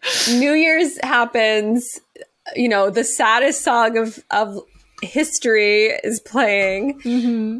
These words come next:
Speaker 1: Everyone's hugging and kissing. "Happy New Year, Happy New Year." This person gives me a hug and says, "Happy New Year, shitter." <laughs> And I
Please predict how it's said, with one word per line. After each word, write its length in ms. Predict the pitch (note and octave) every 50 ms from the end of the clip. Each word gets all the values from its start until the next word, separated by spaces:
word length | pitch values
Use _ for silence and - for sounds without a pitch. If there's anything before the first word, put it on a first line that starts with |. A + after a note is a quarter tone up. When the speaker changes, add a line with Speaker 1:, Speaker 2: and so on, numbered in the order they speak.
| -
Speaker 1:
Everyone's 600 | - C4+ C#4 C4+ E4+ E4+ E4+ D4 D#4 D#4+ E4 D#4
hugging 540 | C#4+ B3+ B3+ D4+ C4+ C4+ A#3+ C#4 C4 B3 A#3
and 160 | A3+ B3 B3+
kissing. 400 | B3 - C#4 C#4 C#4+ - D#4 D4+ D4+
"Happy 360 | B3 B3 C#4 C4 C4+ - D#4+
New 100 | C#4+ C#4+
Year, 160 | C4+ C4+ D#4+
Happy 320 | - - - D4 - C4+
New 120 | C4 C4+ C4
Year." 320 | B3+ B3 A#3 A3+ A3 - - _ _ _ _ _ _ _
This 200 | - E4 D#4 - -
person 520 | - - F#4 D4+ F4 F4+ - G4 D#4+ D#4
gives 260 | D#4+ C#4+ D4+ E4 -
me 160 | C#4+ C#4+ C4+
a 140 | C4 B3+ C#4
hug 420 | B3 B3 D4+ C#4+ C4+ C4+ C4 B3+ - - - _
and 200 | - A#3+ B3 C4
says, 360 | - - C4+ A#3 A#3 A#3 A#3 - _ _ _ _ _ _ _ _
"Happy 420 | _ F4+ F#4 F#4 F4+ F4+ E4+ D#4+ D4+
New 220 | C#4+ D4 C#4+ C#4
Year, 420 | C4+ B3+ B3 A#3 A#3 A#3 A3+ G#3 G#3
shitter." 760 | - - - - - C4 B3+ B3 B3 B3 B3 B3 B3 B3 B3 - -
<laughs> 420 | G#3 - - - - - - G#4+ - - - C#5 - - - - D5 D5 - - - D5+ D#5 D#5 _ - D5+ D5 - - E5+ F#5 F#5 F#5 G#5 - - D#5+ D5
And 40 |
I 60 | D5